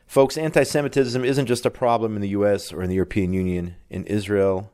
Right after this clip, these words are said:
it is a problem as well. This is anti-Semitism. It doesn't matter. A lot of times,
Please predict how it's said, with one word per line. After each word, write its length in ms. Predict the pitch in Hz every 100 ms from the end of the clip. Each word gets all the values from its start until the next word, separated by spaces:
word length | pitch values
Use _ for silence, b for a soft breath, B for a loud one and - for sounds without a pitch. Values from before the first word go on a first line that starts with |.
| _
it 100 | -
is 100 | 87
a 100 | 87
problem 380 | 87 - 85 85
as 120 | 80
well. 360 | 85 85 78 78 _
This 160 | - 87
is 120 | 85
anti-Semitism. 960 | 92 87 90 - 131 123 127 107 113 104 B B B B
It 100 | 90
doesn't 340 | 120 120 90
matter. 300 | 107 117 104
A 60 | 98
lot 180 | 110 143
of 80 |
times, 520 | 147 127 110 95 95